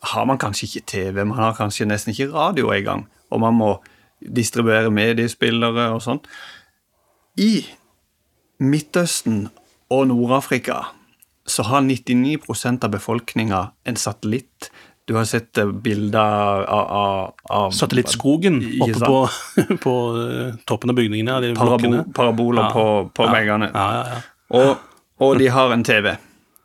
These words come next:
Speaker 2: Ja.
Speaker 1: Og det er altså sånn at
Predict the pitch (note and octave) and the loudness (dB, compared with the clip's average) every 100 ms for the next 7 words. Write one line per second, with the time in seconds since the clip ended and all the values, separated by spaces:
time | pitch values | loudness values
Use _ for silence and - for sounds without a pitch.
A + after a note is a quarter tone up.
0 | - - E3 - A2+ B2 C3 C#3 - A#2 | -8 -2 -2 -2 -2 2 4 4 2 2
1 | B2+ A2+ A#2+ - B2 F#3+ - - - B2+ | 2 2 -2 -2 -2 0 0 -2 -6 -6
2 | - - | -6 -8